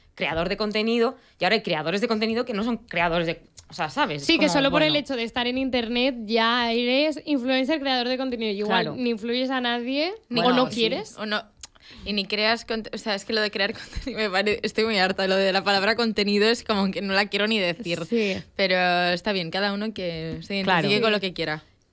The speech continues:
Speaker 1: Bueno, si editas vídeos podemos considerar que creas <laughs> cosas,
Speaker 2: Sí.
Speaker 1: porque si no. Em, vale, hemos venido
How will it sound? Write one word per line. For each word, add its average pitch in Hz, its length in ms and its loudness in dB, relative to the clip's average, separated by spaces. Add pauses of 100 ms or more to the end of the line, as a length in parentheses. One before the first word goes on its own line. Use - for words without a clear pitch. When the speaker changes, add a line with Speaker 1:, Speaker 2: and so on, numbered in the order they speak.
(160)
Speaker 1:
Bueno, 214 240 2
si 180 100 -4
editas 196 340 -2
vídeos 190 360 -2
podemos 165 320 -4
considerar 160 420 -6
que 175 100 -6
creas 147 380 -6
<laughs> 202 280 -2
cosas, 208 300 0
Speaker 2:
Sí. 226 380 4
Speaker 1:
porque - 260 -8
si - 140 -10
no. 156 160 -8 (500)
Em, 202 540 4
vale, 196 160 4
hemos 170 180 0
venido 233 420 2